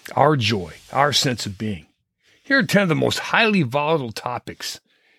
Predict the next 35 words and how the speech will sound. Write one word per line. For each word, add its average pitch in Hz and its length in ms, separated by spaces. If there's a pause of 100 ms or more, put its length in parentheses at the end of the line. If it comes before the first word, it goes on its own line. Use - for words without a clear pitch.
(360)
It's - 140
acceptable 175 640
to 151 120
accuse 165 360
people 170 320
of 127 80
racism 123 640
without 117 320
evidence. 107 500 (400)
You 160 120
can 160 140
decide 160 460
to 147 80
change 160 400
your 147 140
own 147 160
gender 127 320
by 120 180
ignoring 123 420
science 127 440
and 107 100
biology. 110 640 (500)
When 147 140
people 214 300
disagree 165 440
with 170 140
you, 113 300
censorship 135 720
is 123 160
acceptable. 104 640 (680)
A 120 80
multicultural 185 840
society 143 480
works 139 320
best 117 460